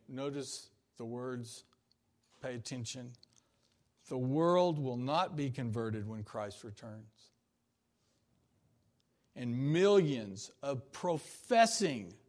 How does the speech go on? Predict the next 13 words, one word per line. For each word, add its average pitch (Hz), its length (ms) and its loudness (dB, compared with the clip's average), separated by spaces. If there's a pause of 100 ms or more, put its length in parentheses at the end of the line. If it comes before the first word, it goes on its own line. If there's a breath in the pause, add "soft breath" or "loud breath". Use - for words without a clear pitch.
Christians - 760 -8 (720)
will 135 160 0
be 143 180 4
found 131 380 -4 (100)
thoughtless, 175 640 0 (800)
unbelieving, 110 1080 0 (460)
godless, 127 880 2 (400)
Christless, 135 960 -2 (300)
worldly, 131 1040 4 (320)
and 120 260 -8
unfit 143 840 -4 (340)
to 131 140 -8
meet 127 420 -6